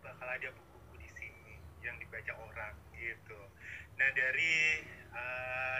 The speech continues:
kecil itu, jadi tiap hari punya waktu untuk merefleksi diri dan kehidupan. Apalagi di tahun baru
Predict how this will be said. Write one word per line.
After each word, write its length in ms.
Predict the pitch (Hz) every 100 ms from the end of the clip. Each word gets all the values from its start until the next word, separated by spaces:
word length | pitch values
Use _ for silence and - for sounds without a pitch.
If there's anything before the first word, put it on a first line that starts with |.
| -
kecil 240 | - 143
itu, 320 | 156 170 131 - - 135
jadi 120 | 160 170
tiap 160 | - - 120
hari 320 | 117 147 - -
punya 560 | - - 131 127 127 -
waktu 320 | 151 - -
untuk 240 | - - -
merefleksi 560 | 123 120 - 117 - 117
diri 320 | 117 113 160 120
dan 160 | 113 110 - -
kehidupan. 460 | 113 - - 104 - - - - - - -
Apalagi 460 | 127 135 135 190
di 160 | 160 143
tahun 240 | 127 131 123
baru 560 | 120 113 117 113 117